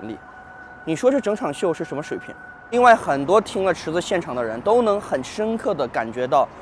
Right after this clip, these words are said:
池子是笑中带泪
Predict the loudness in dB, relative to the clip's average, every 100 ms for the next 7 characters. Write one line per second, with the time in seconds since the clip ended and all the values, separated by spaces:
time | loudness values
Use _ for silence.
0 | -18 -16 -12 -2 2 2 4 4 2 -4
1 | -18 -6 2 2 0 -12 -10 4 8 8
2 | 6 0 -2 2 6 6 4 0